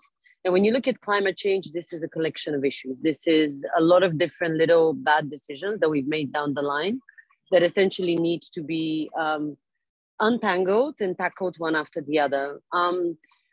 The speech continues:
there's no climate action without China. There's no climate action without Europe. There's no climate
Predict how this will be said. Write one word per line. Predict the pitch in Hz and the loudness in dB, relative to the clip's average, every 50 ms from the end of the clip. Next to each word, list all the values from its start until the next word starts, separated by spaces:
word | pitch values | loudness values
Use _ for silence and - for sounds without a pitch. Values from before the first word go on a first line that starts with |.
| _ _ _ _ _ _ _ _ _ _ _ | _ _ _ _ _ _ _ _ _ _ _
there's | - 185 214 214 214 190 | 0 4 4 4 6 4
no | 226 233 262 262 | 4 4 2 2
climate | - - 247 233 233 220 - | 0 -2 -2 -2 -2 -2 -2
action | 196 190 202 - - - 233 220 | -2 -2 -4 -4 -6 -8 -6 -4
without | 214 202 180 196 196 185 - | -4 -2 0 0 0 -2 -4
China. | - 202 190 196 208 214 208 208 | -6 -6 -4 -4 -4 -4 -4 -2
There's | 175 185 180 160 | -2 -4 -4 -4
no | 190 190 190 | -4 -6 -6
climate | - - 196 185 185 175 | -6 -6 -6 -6 -4 -4
action | 175 175 - - - 180 170 | -4 -4 -6 -8 -8 -6 -4
without | 170 165 170 165 160 - - | -2 0 0 0 -2 -4 -4
Europe. | - 175 180 175 151 | -2 0 0 0 0
There's | 151 170 165 151 | -2 -4 -4 -4
no | 180 180 | -6 -8
climate | 170 - 185 175 170 175 | -8 -6 -6 -6 -4 -4